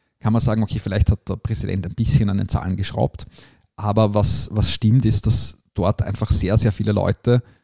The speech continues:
ähm, im Stadion waren und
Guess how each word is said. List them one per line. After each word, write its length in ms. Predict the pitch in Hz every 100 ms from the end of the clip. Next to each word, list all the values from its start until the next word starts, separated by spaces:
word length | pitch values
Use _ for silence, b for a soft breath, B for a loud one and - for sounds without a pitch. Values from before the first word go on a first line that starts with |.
| b b -
ähm, 580 | 104 95 107 98 95 92 - _ _ _ _ _ _ _ _ -
im 140 | 113
Stadion 460 | 117 - 107 117 120
waren 320 | 117 127 67 - -
und 240 | 110